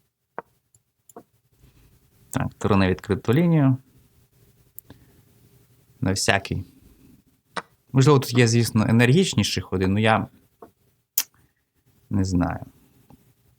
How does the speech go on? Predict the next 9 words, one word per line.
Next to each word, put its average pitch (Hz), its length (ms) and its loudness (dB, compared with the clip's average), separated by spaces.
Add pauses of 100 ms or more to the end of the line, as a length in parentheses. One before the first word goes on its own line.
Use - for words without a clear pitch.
(500)
Так, 92 220 0
десь, 143 240 2
можливо, 131 300 4
будемо 113 220 4
чіплятись. - 640 -2 (1120)
Ну, 113 80 2
як 92 180 2
десь? - 380 -8 (1300)
Чіпляємось 95 760 -2